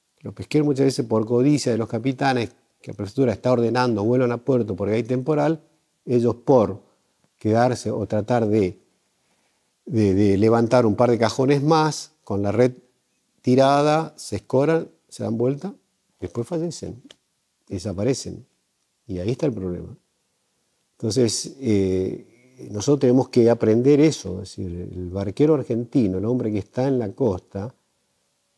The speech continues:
que es una situación muy, muy, muy compleja, y sobre todo aquellos que están en el mar, viviendo de eso, muchos capitanes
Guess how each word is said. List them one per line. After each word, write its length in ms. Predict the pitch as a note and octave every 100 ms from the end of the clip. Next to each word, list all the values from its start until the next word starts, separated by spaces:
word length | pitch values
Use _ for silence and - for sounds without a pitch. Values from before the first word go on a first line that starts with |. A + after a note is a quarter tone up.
| _ _
que 1000 | - G2 G2 F#2+ G1+ - - - - - _
es 260 | C#3 G2 -
una 120 | G#2+
situación 460 | - G#2 F#2+ A#2+ G#2
muy, 320 | A#2 D3 A2
muy, 240 | G#2 B2
muy 200 | A2+ B2
compleja, 680 | A#2+ G2 G#2+ C3 G2+ G2+ A#2 - _ _ _ _ _ _
y 80 | G#2+
sobre 220 | G2 F#2+
todo 160 | G2+ B2
aquellos 260 | G#2 G#2+
que 80 | G2
están 260 | F#2 A#2 A#2
en 140 | G2+
el 140 | F#2+
mar, 420 | G2 B2+ G#2+ F2+ - - _ _ _ _
viviendo 640 | - F#2 F#2 C3 D3 B2+
de 140 | B2 A2+
eso, 340 | A2 C3+ D3+ - _ _ _ _
muchos 260 | A#2 B2+ C3+
capitanes 640 | C3+ C3+ B2 C3 C#3+ C#3